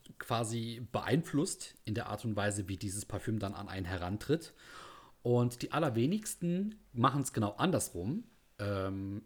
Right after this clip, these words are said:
nämlich, dass sie sich sagen, okay, die riechen gerade etwas, das ist unglaublich schön. Und dann kommt eben die Frage, wie heißt es eigentlich,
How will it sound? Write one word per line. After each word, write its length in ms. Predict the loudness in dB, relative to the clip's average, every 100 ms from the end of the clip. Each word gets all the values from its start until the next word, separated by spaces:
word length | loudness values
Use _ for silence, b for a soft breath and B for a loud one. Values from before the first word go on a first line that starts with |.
| -4
nämlich, 360 | 0 2 0
dass 180 | -2 -4
sie 80 | -4
sich 200 | -4 -2
sagen, 480 | -4 -4 -4 -4 -4 -6
okay, 220 | -4 0
die 100 | 2
riechen 380 | 0 -2 -4 -2
gerade 260 | 0 0
etwas, 380 | -4 -4 -6 -4
das 240 | -2 -2
ist 160 | -4 -6 2
unglaublich 720 | 4 4 4 2 0 -2 0
schön. 280 | 2 2 0 B B -8
Und 180 | 0
dann 160 | 0 2
kommt 240 | -2 -6
eben 100 | -6
die 60 | -6
Frage, 320 | -6 -6 -4
wie 100 | -4
heißt 280 | -2 -2 -2
es 120 | -6
eigentlich, 600 | -4 -6 -6 -4 -6 -8